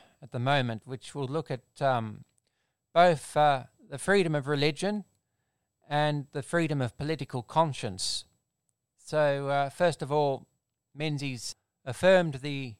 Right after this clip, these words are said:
importance of, uh, religious freedom and how essential that was to a th-, free and democratic society. But he also spoke about the, uh, freedom of political conscience, and that was for Christians,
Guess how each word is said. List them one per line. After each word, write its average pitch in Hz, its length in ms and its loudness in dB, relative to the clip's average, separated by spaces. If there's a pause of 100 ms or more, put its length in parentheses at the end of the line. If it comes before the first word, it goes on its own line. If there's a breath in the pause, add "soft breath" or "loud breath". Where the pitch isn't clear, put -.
(120)
importance 165 760 0
of, 127 280 -6
uh, 127 200 0
religious 139 440 -6
freedom 160 520 -2
and 120 240 -6
how 147 200 4
essential 147 420 -4
that 131 200 -2
was 139 320 -2
to 131 160 -8
a 120 100 -6
th-, - 20 -14
free - 580 -6
and 131 100 -4
democratic 135 600 -4
society. 139 840 -2 (640)
But 151 100 -10
he 180 80 0
also 180 300 2
spoke 160 460 2
about 143 560 2
the, 135 340 -4
uh, 135 160 2
freedom 147 380 -4
of 117 160 -8
political 143 400 -8
conscience, 151 840 -2 (100)
and 135 200 -6
that 160 160 0
was 139 340 0
for 131 440 0 (140)
Christians, 139 840 -4